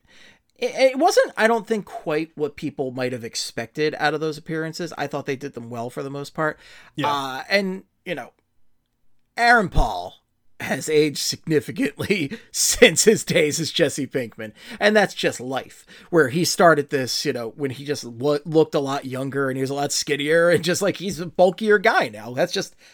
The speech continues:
Speaker 1: what happens to the human body. But Bryan Cranston is almost the same exact guy. And I thought of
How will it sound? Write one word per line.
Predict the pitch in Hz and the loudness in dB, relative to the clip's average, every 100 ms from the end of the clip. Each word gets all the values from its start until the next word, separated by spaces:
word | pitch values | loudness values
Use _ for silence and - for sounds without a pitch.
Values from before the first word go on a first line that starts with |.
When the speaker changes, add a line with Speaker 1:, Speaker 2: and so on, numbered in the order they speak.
| _ | _
Speaker 1:
what | - 185 - | 0 2 4
happens | 160 165 196 175 - | 2 4 0 0 -4
to | |
the | 165 | -6
human | 143 180 165 | -2 0 0
body. | 151 202 175 101 - - - | 0 0 -2 -8 -20 -20 -10
But | 185 | -6
Bryan | 202 233 240 170 | 2 4 4 0
Cranston | 233 392 - 147 123 131 _ - | 0 0 -2 -4 -6 -10 _ -2
is | 208 180 | 0 2
almost | 240 208 - | 0 0 -2
the | |
same | 175 - 208 170 | -4 0 0 0
exact | 135 147 135 | -4 -4 -4
guy. | 208 208 139 | -2 0 0
And | 143 | -2
I | 156 | -2
thought | 165 156 | 0 -2
of | 135 | -2